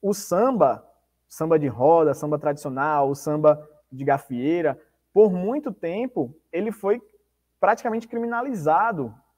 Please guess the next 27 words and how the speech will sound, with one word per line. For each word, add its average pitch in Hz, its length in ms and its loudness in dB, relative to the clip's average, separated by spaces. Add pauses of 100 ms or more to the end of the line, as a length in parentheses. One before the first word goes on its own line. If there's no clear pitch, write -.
né? 175 320 -6
Então 170 320 -2
era, 202 440 2
era 180 240 0
realmente, 190 800 -6 (360)
é, 139 760 2 (140)
um, 147 140 -12
uma 147 360 -6
expressão 165 560 -2
cultural 202 580 2
de 185 80 -6
pessoas 202 420 -2
que 214 100 -8
não 208 140 -4
tinham 208 300 -8
estudo, 190 680 -2 (260)
de 147 100 -6
pessoas 170 380 -4
que 185 100 -8
não 180 120 -4
trabalhavam. 143 920 2
Isso 170 180 -8
eu 208 40 -10
tô 220 100 2
falando 214 240 -2
da 214 120 6
visão 196 540 0